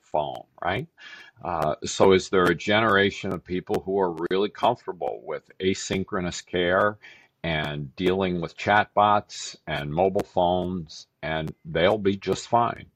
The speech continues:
The market is so big, like I said, you know, I think two-thirds of Americans are on some prescription drug.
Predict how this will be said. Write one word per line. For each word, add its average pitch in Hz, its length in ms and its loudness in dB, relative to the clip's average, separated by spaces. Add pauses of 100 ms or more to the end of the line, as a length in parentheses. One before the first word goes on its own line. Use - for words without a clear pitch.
The 87 80 0
market 113 360 6
is 71 120 -8
so 82 240 -2
big, 76 420 -2 (160)
like - 220 -12
I 82 40 -18
said, - 380 -6 (160)
you - 80 -10
know, - 120 -10 (520)
I - 80 -6
think - 220 -4
two-thirds 104 500 4
of 80 140 0
Americans 82 560 0
are 78 100 -4
on 73 100 -6
some 90 220 -4
prescription 78 640 -8
drug. 95 380 0